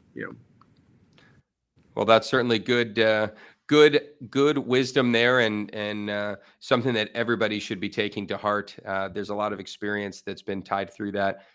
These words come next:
Speaker 2: uh, and certainly some lesson, uh, that we can all learn, uh, in, in our own lives, personally and professionally. So, uh,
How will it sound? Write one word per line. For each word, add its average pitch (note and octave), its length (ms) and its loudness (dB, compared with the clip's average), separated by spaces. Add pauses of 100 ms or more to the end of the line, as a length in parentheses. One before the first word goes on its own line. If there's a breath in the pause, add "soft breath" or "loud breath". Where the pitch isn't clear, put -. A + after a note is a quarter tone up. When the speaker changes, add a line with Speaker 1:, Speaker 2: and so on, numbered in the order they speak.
(140 soft breath)
Speaker 2:
uh, F#2 240 0
and G2 160 -4
certainly G#2+ 320 -2
some G2+ 240 -4
lesson, G2+ 480 -2 (280 soft breath)
uh, F#2+ 120 2
that A2+ 140 0
we A#2+ 100 4
can A#2+ 160 0
all A#2 300 8
learn, G2+ 400 2
uh, F#2 340 0
in, G2+ 200 -2
in G#2 140 -2
our G2+ 200 2
own G2 140 0
lives, F#2+ 220 0
personally G2+ 520 -6
and F#2+ 100 -6
professionally. F#2+ 480 -6
So, F#2+ 300 -6 (340 soft breath)
uh, G2 220 2